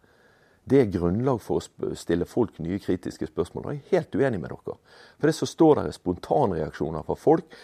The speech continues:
som ikke har reflektert over eller tenkt over hva de sier, men som bare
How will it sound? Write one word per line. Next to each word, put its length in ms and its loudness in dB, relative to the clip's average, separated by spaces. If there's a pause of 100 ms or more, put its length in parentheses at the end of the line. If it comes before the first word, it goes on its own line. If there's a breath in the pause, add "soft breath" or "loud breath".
(120)
som 140 -6
ikke 140 2
har 120 -2
reflektert 760 0
over 160 -2
eller 240 -6
tenkt 320 -6
over 340 2
hva 140 2
de 100 0
sier, 360 0 (360 loud breath)
men 80 -6
som 140 -2
bare 220 2